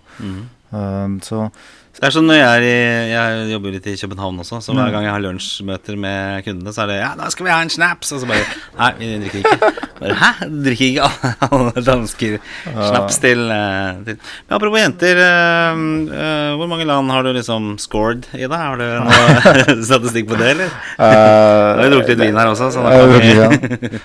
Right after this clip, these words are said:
Speaker 2: Nei, jeg må nok så, så være skuffet deg litt. Jeg,
Speaker 1: Ja.
Speaker 2: jeg pleier å ha en policy, eh, om at jeg ikke, jeg ligger ikke rundt når jeg er ute og reiser.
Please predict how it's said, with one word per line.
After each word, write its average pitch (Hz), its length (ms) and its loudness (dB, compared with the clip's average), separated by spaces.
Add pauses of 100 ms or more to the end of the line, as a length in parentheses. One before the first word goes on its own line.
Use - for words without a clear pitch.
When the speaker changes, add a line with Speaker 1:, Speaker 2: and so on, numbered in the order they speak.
(100)
Speaker 2:
Nei, 139 180 2
jeg 143 100 6
må 131 140 6
nok 127 160 0
så, 143 160 4
så - 320 -10
være 104 160 2
skuffet 101 480 -6
deg 95 160 -2
litt. 113 160 -6
Jeg, 107 80 2
Speaker 1:
Ja. 104 560 2
Speaker 2:
jeg 117 160 -4
pleier 101 320 2
å 110 80 0
ha 113 80 2
en 110 120 0
policy, 104 520 -6
eh, 101 640 -2 (880)
om 113 80 -4
at 104 60 -2
jeg 104 160 0
ikke, 101 180 -6 (640)
jeg 120 80 -4
ligger 98 180 -2
ikke 95 140 -4
rundt 95 100 -6
når 101 80 -6
jeg 95 60 -4
er 90 60 -8
ute 98 100 -10
og - 20 -10
reiser. 98 220 -12